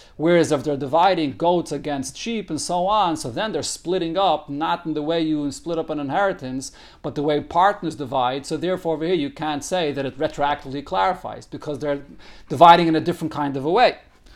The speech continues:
Now Rav Nachman doesn't hold of Breida, but Rav Nachman Omar, Rav Nachman says,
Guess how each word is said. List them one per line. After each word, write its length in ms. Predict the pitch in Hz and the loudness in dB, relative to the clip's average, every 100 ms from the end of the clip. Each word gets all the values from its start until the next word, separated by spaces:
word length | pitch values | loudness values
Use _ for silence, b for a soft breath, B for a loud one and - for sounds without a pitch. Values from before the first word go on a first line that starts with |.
| b b - | b b -18
Now 140 | 110 113 | -10 -8
Rav 100 | 113 | 4
Nachman 1040 | 160 226 - 165 165 160 160 160 160 160 | 10 10 8 2 2 2 2 0 -2 0
doesn't 280 | 165 156 160 | 4 4 6
hold 220 | 180 240 | 8 8
of 140 | 180 127 | 6 2
Breida, 580 | 160 160 139 110 110 123 | 4 4 2 -4 -12 -8
but 80 | |
Rav 140 | 139 139 | -6 -2
Nachman 480 | 147 147 - 226 220 | 0 0 -2 0 4
Omar, 520 | 220 175 156 151 156 | 4 6 6 6 4
Rav 120 | 147 | 4
Nachman 400 | 156 156 - 214 | 4 2 0 -6
says, 640 | 208 208 175 156 156 151 | 0 4 4 4 2 -2